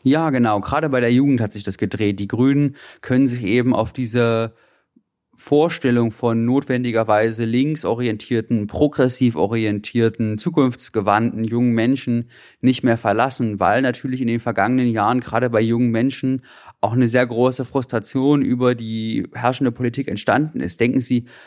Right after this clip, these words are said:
äh, an die Corona-Pandemie. In der Corona-Pandemie waren ja eigentlich junge Menschen,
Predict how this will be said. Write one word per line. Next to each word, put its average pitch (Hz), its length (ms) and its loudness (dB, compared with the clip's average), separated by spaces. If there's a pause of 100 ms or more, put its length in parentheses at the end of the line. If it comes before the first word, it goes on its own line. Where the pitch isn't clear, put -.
(160)
äh, 110 200 4
an 110 180 -4
die 113 100 0
Corona-Pandemie. 104 1120 0
In 101 240 -4
der 95 140 -2
Corona-Pandemie 127 1040 0 (300)
waren 104 260 2
ja 123 220 -2
eigentlich 117 680 -2
junge 139 400 0
Menschen, 135 880 0